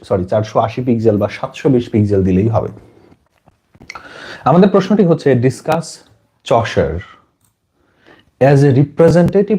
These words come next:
poet of his age।" এটুকুই প্রশ্ন। খুব মন দিয়ে প্রশ্নটা বুঝলে আমরা এমনিতেই লিখতে পারবো। খেয়াল করুন, প্রশ্ন হচ্ছে,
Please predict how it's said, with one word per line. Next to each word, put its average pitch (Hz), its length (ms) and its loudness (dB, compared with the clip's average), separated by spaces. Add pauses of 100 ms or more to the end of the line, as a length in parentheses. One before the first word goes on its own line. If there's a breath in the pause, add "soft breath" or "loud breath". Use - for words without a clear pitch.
(140)
poet 139 240 2 (220)
of - 80 -8 (180)
his 104 160 -2 (160)
age।" 55 540 -10
এটুকুই 120 320 2
প্রশ্ন। - 280 -12 (1080)
খুব 175 180 4
মন 170 280 4
দিয়ে 175 140 4
প্রশ্নটা 165 440 -2
বুঝলে 151 300 -2
আমরা 98 160 -8
এমনিতেই 90 320 -10
লিখতে 64 260 -14
পারবো। - 240 -12 (100)
খেয়াল 104 200 0
করুন, 92 260 -2
প্রশ্ন 110 280 -2
হচ্ছে, 131 340 -4